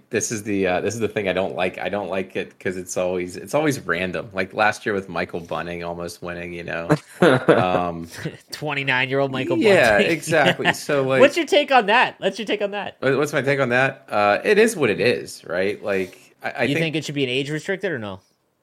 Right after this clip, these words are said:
Speaker 1: No. Yeah, it probably should. It should probably be, like,
Speaker 3: Like, Kaprizov
Speaker 1: twenty-five.
Speaker 3: got it.
Speaker 1: Yeah.
Speaker 3: He was, like, what, twenty-six?
Speaker 2: No, I think if you played pro
Speaker 3: Twenty-five?
Speaker 2: hockey, it shouldn't count.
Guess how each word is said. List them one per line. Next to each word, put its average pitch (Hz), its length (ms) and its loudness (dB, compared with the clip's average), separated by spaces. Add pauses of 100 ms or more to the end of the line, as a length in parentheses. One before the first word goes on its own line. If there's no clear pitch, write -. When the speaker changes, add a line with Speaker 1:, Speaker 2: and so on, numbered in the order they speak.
(180)
Speaker 1:
No. 151 340 -4 (1300)
Yeah, 160 480 2 (100)
it 139 140 -8
probably 117 340 4
should. 87 280 -4
It 139 120 0
should - 220 -4
probably 131 240 0
be, 90 120 -2
like, 85 120 -2
Speaker 3:
Like, 113 100 -10
Kaprizov 120 140 -6
Speaker 1:
twenty-five. 147 540 2
Speaker 3:
got 104 180 -2
it. 110 180 -6
Speaker 1:
Yeah. 147 220 -4
Speaker 3:
He 139 80 -6
was, 127 180 -6
like, 110 180 -4
what, 113 200 -6
twenty-six? 120 340 -8
Speaker 2:
No, 156 100 6
I 151 180 6
think 208 140 8
if 202 100 8
you 180 120 4
played 147 340 6
pro 135 200 6
Speaker 3:
Twenty-five? 110 240 6
Speaker 2:
hockey, 123 220 2
it 107 100 4
shouldn't 104 440 -4
count. 95 380 -6